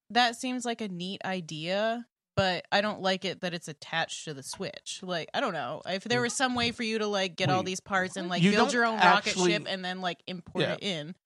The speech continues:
Speaker 2: You don't actually have to buy that stuff to play the game and
Speaker 1: Well,
Speaker 2: get full
Speaker 1: no,
Speaker 2: use, but
Speaker 1: but
Speaker 2: I see what you're going with that.
Speaker 1: Yeah. So, like, it's a neat concept, but I really don't like the idea of having all the extra shit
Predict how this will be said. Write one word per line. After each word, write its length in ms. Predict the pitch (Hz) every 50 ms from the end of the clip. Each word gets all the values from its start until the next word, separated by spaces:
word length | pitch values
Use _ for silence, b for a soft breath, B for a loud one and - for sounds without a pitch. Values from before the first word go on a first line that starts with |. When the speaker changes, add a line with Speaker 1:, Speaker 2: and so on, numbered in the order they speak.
| -
Speaker 2:
You 100 | 170 180
don't 180 | 185 226 240 185
actually 300 | 214 202 - - 196 151
have 380 | 127 - - 165 151 147 - -
to 80 | - 147
buy 260 | 143 139 127 131 135
that 220 | 135 139 135 - -
stuff 360 | - - 147 143 147 - - - - - _ _ _ -
to 100 | - -
play 300 | - - - 143 131 135
the 100 | 135 143
game 360 | 143 147 147 147 147 147 147
and 80 | 143 -
Speaker 1:
Well, 80 | - 330
Speaker 2:
get 120 | 359 330
full 140 | 247 151 143
Speaker 1:
no, 80 | 139 131
Speaker 2:
use, 260 | 135 139 151 - - - _ _ _ -
but 180 | - 147 151 156
Speaker 1:
but 220 | 165 156 151 - _ _
Speaker 2:
I 120 | - 151 143
see 140 | - - 156
what 120 | 143 127
you're 100 | - 131
going 220 | - 123 117 117 113
with 100 | 92 87
that. 200 | 90 69 69 67
Speaker 1:
Yeah. 220 | 214 262 247 196 - _ - _ _ _ _ _ _ -
So, 80 | 226 254
like, 160 | 240 233 -
it's 120 | 269 247 311
a 40 | 311
neat 240 | 330 339 311 -
concept, 600 | - 226 214 202 208 208 - 180 156 147 143 - -
but 80 | 165
I 80 | 160 160
really 260 | 170 175 190 190 185
don't 320 | 175 180 175 170 170 - -
like 300 | 185 185 175 175 - -
the 160 | 170 165 160
idea 420 | 156 151 151 160 160 160 151 151
of 80 | 151 151
having 420 | - 165 160 156 156 165 160 -
all 200 | - - 165 156
the 120 | 156 143 -
extra 360 | - 151 _ _ - - - 165
shit 300 | - - - 143 135